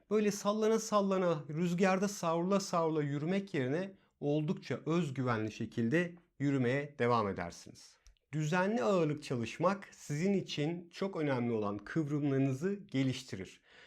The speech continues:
Bazen sosyal medyada şunları görüyor olabilirsiniz. Gerçekten bu işin bağımlısı olmuş, ağırlıkla yatıp kalkan kadınları görüyor olabilirsiniz.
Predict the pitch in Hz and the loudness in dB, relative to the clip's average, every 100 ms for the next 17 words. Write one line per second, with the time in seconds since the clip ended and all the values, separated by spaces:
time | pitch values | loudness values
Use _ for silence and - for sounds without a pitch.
0 | - 240 262 220 214 - 208 208 226 214 | -2 2 2 4 2 2 -2 0 0 0
1 | 202 175 165 170 170 160 160 143 139 143 | 0 0 -2 -2 2 2 4 2 2 2
2 | 135 120 123 - 110 95 - 127 160 196 | 2 2 -2 -4 -8 -8 -12 -2 0 2
3 | - 175 - 143 139 175 170 - 143 123 | 0 -2 -2 -2 0 -2 -4 -4 -4 0
4 | 131 135 143 - 185 151 127 151 - - | 2 2 2 0 2 2 2 -2 -8 -16
5 | - - _ _ - 143 151 160 214 - | -20 -20 _ _ -2 4 4 4 0 0
6 | 160 147 170 - - 127 123 160 151 131 | 0 0 -2 -8 -2 -2 0 -4 -2 -2
7 | 127 143 143 123 135 135 120 117 113 - | 0 0 0 0 2 2 4 2 -4 -6
8 | 95 - | -8 -10